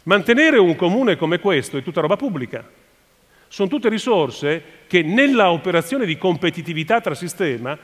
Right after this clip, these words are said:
sono disperse. E non so se fanno qualità della vita.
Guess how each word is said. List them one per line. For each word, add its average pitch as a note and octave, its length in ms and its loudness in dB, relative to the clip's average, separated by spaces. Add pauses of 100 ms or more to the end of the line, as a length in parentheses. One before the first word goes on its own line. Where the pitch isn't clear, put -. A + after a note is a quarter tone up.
sono A3+ 180 -6
disperse. F#3 580 -8 (1120)
E A3 120 0
non A3 200 2
so D#4+ 180 -2
se F3+ 140 -4
fanno F3 300 0
qualità D3 380 0
della C3+ 160 0
vita. A#2+ 360 -12